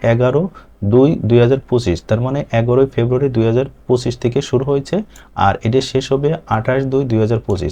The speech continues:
তার মানে আঠাশে ফেব্রুয়ারি দুই হাজার পঁচিশ বিকাল পাঁচটায় শেষ হবে। এবং আপনার এই টাকা বেশি চায় নাই, মাত্র একশো টাকা পরীক্ষা ফি চেয়েছে এবং এই তথ্যগুলো আপনারা সুন্দরভাবে দেখবেন। আর গুরুত্বপূর্ণ কথা হলো আপনার এই পনেরো নাম্বার প্রার্থীকে লিখিত পরীক্ষা, আপনার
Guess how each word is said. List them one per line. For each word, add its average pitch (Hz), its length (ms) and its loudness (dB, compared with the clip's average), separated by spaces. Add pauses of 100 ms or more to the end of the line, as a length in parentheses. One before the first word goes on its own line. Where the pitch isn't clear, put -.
তার 101 160 0
মানে 127 140 -4 (160)
আঠাশে 117 280 -4 (100)
ফেব্রুয়ারি 123 440 -2
দুই 110 120 0
হাজার 107 220 -2
পঁচিশ 120 240 -4 (180)
বিকাল 110 300 -2
পাঁচটায় - 360 -4
শেষ 98 180 0
হবে। - 140 -4 (460)
এবং 147 140 2 (220)
আপনার 143 240 -2 (200)
এই 135 60 2 (120)
টাকা 123 200 -4 (140)
বেশি 113 280 -2
চায় 120 180 -2
নাই, 147 100 -2 (100)
মাত্র 110 180 -4 (460)
একশো 107 320 -2
টাকা 113 180 0 (380)
পরীক্ষা 117 360 -2
ফি - 100 -4 (120)
চেয়েছে 127 260 0 (100)
এবং 117 120 -2 (160)
এই 123 160 2
তথ্যগুলো 143 420 -2
আপনারা 123 340 -4
সুন্দরভাবে 110 500 0
দেখবেন। 82 300 -4
আর 90 60 -4 (100)
গুরুত্বপূর্ণ 156 460 0 (160)
কথা 131 220 -2
হলো 151 180 -2
আপনার 123 220 -4
এই 120 100 -4
পনেরো 127 380 -2
নাম্বার - 240 -6 (560)
প্রার্থীকে 139 420 4 (180)
লিখিত 135 280 2 (140)
পরীক্ষা, 123 400 2
আপনার 135 180 -4